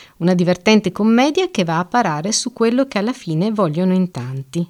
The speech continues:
essere amati e all'occorrenza perdonati. È un'indagine sotto i riflettori e davanti alle telecamere, che ripercorre l'esistenza di Leo Mayer,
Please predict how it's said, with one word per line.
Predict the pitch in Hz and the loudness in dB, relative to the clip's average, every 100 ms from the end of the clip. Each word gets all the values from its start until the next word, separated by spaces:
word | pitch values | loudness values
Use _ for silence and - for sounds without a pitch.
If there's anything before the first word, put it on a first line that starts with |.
| _ | _
essere | - 196 - 185 | -6 -2 0 0
amati | 233 220 147 - 240 | 2 0 -2 -6 -8
e | - | -2
all'occorrenza | 254 262 269 294 156 143 143 190 | 0 0 0 -2 -2 -4 -4 -4
perdonati. | 208 190 185 139 131 - 175 175 _ _ - - - | -2 -2 -2 -4 -6 -10 -8 -8 _ _ -20 -20 -6
È | 170 | 2
un'indagine | 185 180 202 226 269 285 | 4 6 4 4 6 4
sotto | 277 220 214 | 4 0 0
i | 214 | 0
riflettori | 190 - 180 - 156 151 196 | -2 -4 -6 -4 -4 -2 -4
e | - | -2
davanti | 214 220 226 226 | -2 0 0 0
alle | 202 | -4
telecamere, | - 180 180 151 147 156 165 175 - - - | -2 -4 -4 -6 -4 -2 -2 -4 -10 -20 -6
che | 190 | -2
ripercorre | 208 190 196 - 226 | -2 -2 -2 2 2
l'esistenza | 175 175 165 175 - 311 311 285 | 4 2 0 -2 0 0 2 0
di | 196 | 0
Leo | 165 170 208 | 2 2 2
Mayer, | 175 147 151 170 175 | 2 0 -2 0 -2